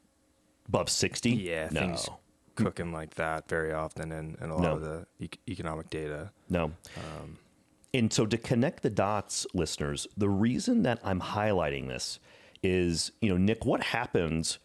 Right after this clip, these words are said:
Speaker 1: when they eat through that backlog, right? And then so at that point, you know, you could see prices start to come back down
Speaker 2: Mm-hmm.
Speaker 1: and then inflation
Speaker 2: Yep.
Speaker 1: start to cool.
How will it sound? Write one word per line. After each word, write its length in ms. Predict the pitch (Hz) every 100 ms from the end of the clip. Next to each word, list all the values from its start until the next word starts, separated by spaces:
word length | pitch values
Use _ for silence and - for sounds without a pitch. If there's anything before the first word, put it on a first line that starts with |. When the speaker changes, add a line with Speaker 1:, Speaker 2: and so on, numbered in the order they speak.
| _
Speaker 1:
when 380 | 98 98 95 95
they 240 | - 104 110
eat 220 | 113 117
through 120 | 113 98
that 220 | 92 -
backlog, 540 | 82 82 82 64 - - _ _ _ _
right? 220 | 87 117 - _ - - - -
And 140 | 104
then 160 | 104 104
so 240 | - 101
at 220 | 104 107
that 260 | 117 - -
point, 580 | - 226 98 78 - - - _ _ -
you 120 | - 101
know, 100 | 90
you 160 | 92 117
could 120 | -
see 120 | 127
prices 400 | - 104 107 113
start 180 | - 113
to 60 | 110
come 180 | 120
back 220 | 120 131 -
down 320 | 113 - - -
Speaker 2:
Mm-hmm. 200 | 110 90
Speaker 1:
and 140 | 98 95
then 180 | 95 92
inflation 520 | 98 - 101 - -
Speaker 2:
Yep. 40 | 110
Speaker 1:
start 280 | - 101 -
to 80 | 101
cool. 500 | - 226 - -